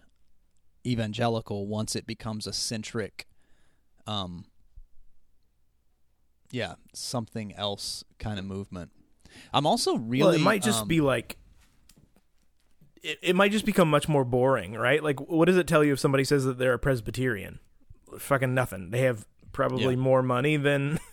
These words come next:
Speaker 2: <laughs> than you.
Speaker 1: Yeah.
Speaker 2: <laughs> Like, that's
Speaker 1: Yeah.
Speaker 2: it.
Speaker 1: Yeah. That's in, in general, I th-, I think you're right. I think it, that is true. I'm wondering, like, as it becomes that,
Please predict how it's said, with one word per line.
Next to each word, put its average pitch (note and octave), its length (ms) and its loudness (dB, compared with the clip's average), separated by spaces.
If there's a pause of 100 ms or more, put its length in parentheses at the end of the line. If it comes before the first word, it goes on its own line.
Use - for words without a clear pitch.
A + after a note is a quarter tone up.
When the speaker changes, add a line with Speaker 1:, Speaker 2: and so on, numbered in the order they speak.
(140)
Speaker 2:
<laughs> - 300 -18
than C#3 180 2
you. D#3 200 6
Speaker 1:
Yeah. A#2+ 320 2
Speaker 2:
<laughs> G3 160 4
Like, D#3 180 4
that's F#3 220 6
Speaker 1:
Yeah. G#3+ 80 10
Speaker 2:
it. B2+ 100 4 (1700)
Speaker 1:
Yeah. C#3 220 6 (640)
That's - 320 0
in, D3 320 -2
in D3+ 160 0
general, D#3+ 320 2
I B2+ 100 -2
th-, - 220 -12
I C#3 80 2
think C#3 200 0
you're B2 100 2
right. G#2 240 -2
I G#2 60 -4
think A2 220 -6
it, G#2+ 80 -8 (1000)
that C3+ 260 2
is B2 240 -2
true. G#2 480 -4 (140)
I'm A#2+ 200 -2
wondering, A2+ 460 -2
like, G#2 300 -4 (180)
as B2+ 220 0
it A#2+ 160 -2
becomes C3+ 540 -2
that, G2 340 -8